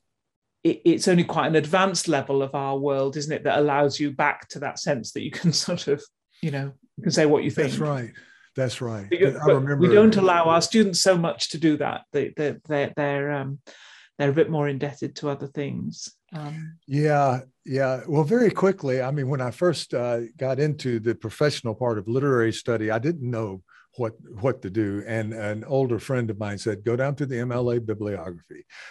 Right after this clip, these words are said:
Speaker 2: read back five, five to ten years, and there will be an argument. There'll be a debate that surfaces just from the titles, and then go
Speaker 1: Mm-hmm.
Speaker 2: to the articles, and then go and, uh, deliver both sides,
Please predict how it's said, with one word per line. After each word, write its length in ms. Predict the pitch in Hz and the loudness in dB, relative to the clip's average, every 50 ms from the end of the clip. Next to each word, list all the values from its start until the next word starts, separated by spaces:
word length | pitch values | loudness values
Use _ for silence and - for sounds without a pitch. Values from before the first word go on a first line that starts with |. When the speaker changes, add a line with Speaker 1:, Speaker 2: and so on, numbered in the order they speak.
| - _ - | -20 _ -6
Speaker 2:
read 320 | 101 117 139 160 156 120 | -2 0 0 0 0 0
back 320 | 113 110 110 110 107 _ - | 0 0 0 0 -2 _ -8
five, 320 | - 113 110 110 110 107 104 - _ _ _ - - | -4 -4 -2 -2 -2 -4 -6 -12 _ _ _ -20 -8
five 300 | - 113 110 110 113 107 | -2 -2 0 0 -2 -4
to 80 | 110 | -8
ten 240 | 101 - 127 135 135 | -8 -6 -4 -4 -2
years, 360 | 123 101 87 90 90 92 90 - _ - - _ - | -4 -4 -6 -6 -8 -8 -10 -12 _ -20 -20 _ -6
and 120 | 110 110 | -4 0
there 120 | 110 120 113 | 0 2 2
will 160 | 117 131 143 | 2 2 2
be 160 | 135 151 143 | 2 0 0
an 80 | 131 123 | 0 0
argument. 500 | 123 127 135 127 107 104 92 87 85 98 | 0 0 0 0 0 -6 -10 -12 -10 -8
There'll 140 | 110 107 107 | -6 -4 0
be 160 | 113 110 107 | 0 0 0
a 40 | 101 | 0
debate 460 | 104 95 95 113 110 107 107 110 - | -2 -2 -2 0 0 0 -2 -4 -8
that 160 | - 95 - - - - | -12 -12 -12 -14 -18 -16
surfaces 640 | - - - 139 113 - - - - 110 95 - - | -12 -2 0 0 0 0 -4 -8 -8 -8 -8 -8 -6
just 260 | - 147 151 147 - - | 0 2 2 2 2 -4
from 120 | 127 113 | -6 -4
the 80 | 101 104 | -4 -6
titles, 580 | - 113 117 107 92 - 67 69 - - - _ - - - - - - | -4 -2 -2 -2 -2 -6 -10 -14 -16 -16 -18 _ -20 -20 -20 -20 -18 -10
and 100 | - 120 | -6 0
then 160 | 120 151 139 127 | 0 2 2 4
go 80 | 143 | 2
Speaker 1:
Mm-hmm. 80 | 156 156 | 2 4
Speaker 2:
to 120 | 175 185 | 4 4
the 140 | 156 147 139 | 4 4 4
articles, 580 | 131 127 135 135 127 - - 95 95 98 - - _ - - - - - | 4 4 4 4 2 -2 -4 -10 -10 -12 -16 -20 _ -20 -20 -20 -16 -8
and 160 | 156 143 139 143 | -4 -2 2 4
then 280 | 180 175 165 170 165 165 180 | 4 4 4 0 -4 -10 -8
go 340 | - 156 170 185 185 185 180 | -2 0 0 0 0 -2 -6
and, 360 | - 139 139 139 139 143 143 - | -6 -6 -4 -4 -4 -6 -8 -8
uh, 300 | - 143 139 135 131 135 | -6 -4 -2 0 0 -2
deliver 360 | 127 117 131 135 151 147 135 120 | -2 0 2 2 4 4 2 2
both 220 | 107 131 160 160 | 2 2 2 2
sides, 500 | - - 123 117 113 117 127 120 - - | 2 0 0 0 0 -2 -4 -6 -12 -18